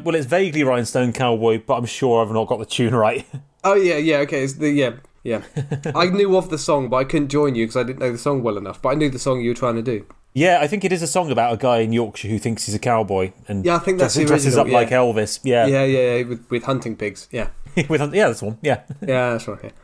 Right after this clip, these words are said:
Speaker 1: Actually, given that he was, uh, known as Jemmy Hurst, he could be the Rhinestone Cowboy.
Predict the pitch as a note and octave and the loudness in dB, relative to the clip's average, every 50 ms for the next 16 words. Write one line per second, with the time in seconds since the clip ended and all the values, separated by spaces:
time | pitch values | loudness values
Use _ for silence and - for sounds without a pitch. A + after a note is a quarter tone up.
0 | - - - - _ _ - B3+ C4+ B3+ - C#3+ B2+ A#2 A2+ - G3+ A3+ A#3 E3+ | -20 -20 -20 -20 _ _ -2 0 0 0 2 0 0 0 2 0 0 0 0 -2
1 | C#3 A#2 E3 E3 D#3 D#3 D3 C3 C#3+ D3 D3 D3 C#3 C#3 D#3 D#3+ D3 D3 C3+ G#2+ | -4 -2 -2 0 2 2 2 2 2 4 4 4 4 2 2 2 2 0 -2 -4
2 | G2+ G2 - A2+ C3+ D3+ D3+ D3 D3 C#3 A#2 G#2+ E3 F#3 A#2+ F2+ - - A#2+ A2+ | -6 -8 -2 0 2 2 2 2 2 2 2 2 2 2 0 0 -2 -6 -8 -8
3 | - - F3+ D3 - G#3 A#3+ F#3 G#2+ G2+ F#2 G#2+ A#2+ C3 C3 C3+ C3+ - - C#3+ | -4 -4 -4 -2 -2 -2 -2 0 0 -2 0 2 2 2 0 -2 -4 -2 0 0
4 | D3 D3+ C#3 C#3+ D#3+ G3 A3+ F#3 G2+ F2+ E2+ E2 | 0 0 0 0 0 0 2 2 0 0 -2 -2